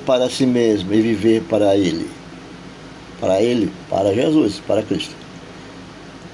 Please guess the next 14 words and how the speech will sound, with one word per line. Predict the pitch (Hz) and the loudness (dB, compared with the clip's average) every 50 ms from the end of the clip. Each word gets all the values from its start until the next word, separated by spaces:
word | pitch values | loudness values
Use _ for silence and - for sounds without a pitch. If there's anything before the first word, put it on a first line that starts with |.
| - - - - - - - - - - - - - - - - - - - - - - - - - - - - - - - - - - - - - - - - - - - - - | -18 -18 -18 -18 -18 -18 -18 -18 -18 -18 -18 -18 -18 -18 -18 -18 -18 -18 -18 -18 -18 -18 -18 -18 -18 -18 -18 -18 -18 -18 -18 -18 -18 -18 -18 -18 -18 -18 -18 -18 -18 -18 -14 -6 0
É, | 123 123 123 127 127 127 131 143 160 185 220 247 226 - - - - - - - | 2 2 4 4 4 4 4 4 2 2 0 -4 -6 -10 -14 -18 -20 -20 -8 -2
morrer | - 131 143 139 135 127 147 160 180 180 | 2 4 6 6 6 4 4 2 2 2
para | - 175 160 160 | 0 2 2 2
si | 160 - - 190 | 0 0 2 4
mesmo | 180 156 143 156 175 196 170 135 131 123 | 4 6 6 6 4 4 2 2 0 0
significa | - - 135 139 139 131 - - - 170 208 175 165 151 - - - - | 0 2 4 4 4 4 2 0 0 0 2 4 2 2 0 -4 -12 -6
considerar | - 165 180 208 247 247 - - - 196 185 165 175 160 131 113 107 113 127 | -2 0 2 2 2 2 2 0 0 2 4 4 4 6 6 4 4 4 4
melhor | 139 151 156 156 147 131 117 113 113 117 131 139 147 | 4 4 4 4 4 4 4 4 6 6 6 4 4
morrer | 156 156 147 135 131 120 117 117 113 117 117 123 135 156 175 - - - - - - - - - - - - - - - - - - - - - - - | 4 4 4 4 4 4 6 6 6 6 6 4 2 0 -4 -8 -14 -18 -18 -18 -18 -18 -18 -18 -18 -18 -18 -18 -18 -18 -18 -18 -18 -18 -18 -12 -10 -8
a | 113 | -8
cobiçar. | - - 135 135 127 123 131 - - - - 98 85 - - - - - - - - - - - - - - - - - - - - - - - - - - - - - - | -4 0 0 0 0 0 -2 -2 -2 -2 0 -2 -2 -2 -6 -12 -16 -18 -18 -18 -18 -18 -18 -18 -20 -20 -20 -20 -18 -18 -18 -18 -18 -18 -18 -18 -18 -18 -18 -18 -20 -18 -6
Considerar | - 120 127 123 - 123 123 123 123 131 139 | -2 0 0 0 2 2 2 4 4 4 4
melhor | 135 135 127 123 123 127 127 127 | 4 2 2 4 4 4 4 6
morrer | 123 123 123 120 113 113 120 123 139 147 147 - | 6 6 4 4 4 4 4 4 4 4 4 2